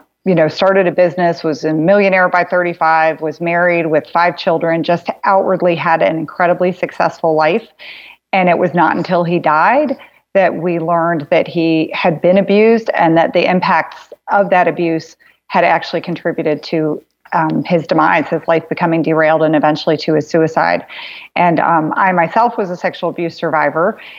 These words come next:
and by comparison, really didn't feel like I had had a lot of impact. So that was a point of curiosity to me.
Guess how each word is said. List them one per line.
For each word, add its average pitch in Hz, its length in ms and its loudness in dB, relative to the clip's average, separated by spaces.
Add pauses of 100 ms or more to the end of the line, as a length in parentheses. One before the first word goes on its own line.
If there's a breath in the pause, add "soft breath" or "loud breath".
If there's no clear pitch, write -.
(120)
and 190 200 0
by - 140 2
comparison, 180 800 -2
really 214 240 2
didn't 196 280 0
feel 190 180 2
like 175 180 0
I 170 120 2
had 165 160 -6
had 208 260 0
a 180 60 2
lot 160 180 2
of 151 100 0
impact. 151 460 -2
So - 160 0
that 190 200 2
was 196 140 -4
a 196 60 -2
point 180 240 -6
of 165 120 -8
curiosity 175 720 0
to 240 140 -4
me. 254 380 2